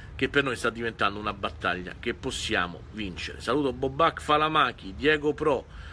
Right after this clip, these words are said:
la bellissima Francesca Patuzzi, Prisca Vegni, tutti gli amici che oggi hanno fatto, oh, diciamo così, numeri importanti su questa puntata di Stampa e Vangelo. È arrivato anche Nicola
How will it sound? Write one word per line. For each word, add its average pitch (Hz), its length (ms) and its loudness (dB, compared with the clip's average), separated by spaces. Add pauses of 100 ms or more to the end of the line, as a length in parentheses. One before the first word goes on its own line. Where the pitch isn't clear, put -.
(280)
la 160 160 6
bellissima 151 580 0
Francesca 139 540 2
Patuzzi, 127 560 0
Prisca 165 540 2
Vegni, 110 460 -2 (380)
tutti 180 320 0
gli 160 80 2
amici 123 440 2
che 131 80 0
oggi 123 240 0
hanno 123 180 -2
fatto, 113 580 0
oh, 87 680 -8 (220)
diciamo 110 320 -4
così, 104 320 -6 (240)
numeri 139 380 2
importanti 123 840 2
su 101 140 -8
questa 120 320 -2
puntata 117 580 2 (460)
di 120 100 -6
Stampa 135 480 2
e 139 40 -2
Vangelo. 160 560 2
È - 20 0
arrivato 120 380 0
anche 123 400 -2
Nicola 120 640 0